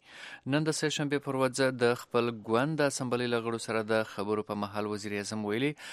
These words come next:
قبایلي سیمو کې، د ضرب عزه په نوم روان پوځي عملیاتو د ترهګرو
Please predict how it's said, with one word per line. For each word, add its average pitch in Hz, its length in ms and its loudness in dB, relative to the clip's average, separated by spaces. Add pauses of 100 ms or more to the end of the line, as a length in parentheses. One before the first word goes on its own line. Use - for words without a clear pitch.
(260)
قبایلي 127 520 6 (380)
سیمو 165 360 0 (120)
کې، - 960 -2 (100)
د 120 160 10 (140)
ضرب 120 320 4
عزه 156 320 0
په 107 140 2
نوم 104 160 2
روان 107 260 0
پوځي 107 320 2
عملیاتو 131 540 2
د 151 220 0
ترهګرو 139 480 0